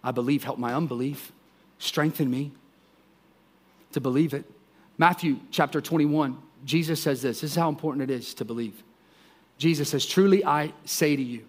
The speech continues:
the one who has faith and does not doubt in his own heart, whatever he asks for in prayer, I'll give it to him."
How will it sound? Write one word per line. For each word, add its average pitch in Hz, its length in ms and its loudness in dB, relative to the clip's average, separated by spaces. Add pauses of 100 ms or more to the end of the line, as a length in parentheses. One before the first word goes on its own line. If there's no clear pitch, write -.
(480)
the 147 100 2
one 170 240 4
who 170 160 4
has 151 300 2
faith 160 560 2
and 131 160 -2
does 156 280 2
not 175 360 2
doubt 160 340 2
in 151 140 0
his 151 200 2
own 135 240 -2
heart, - 540 -4 (960)
whatever 160 460 6
he 226 260 4
asks 214 340 2
for 226 280 6
in 147 140 2
prayer, 214 460 2 (360)
I'll 135 180 0
give 127 260 -8
it 107 140 -12
to 90 140 -14
him." 82 240 -18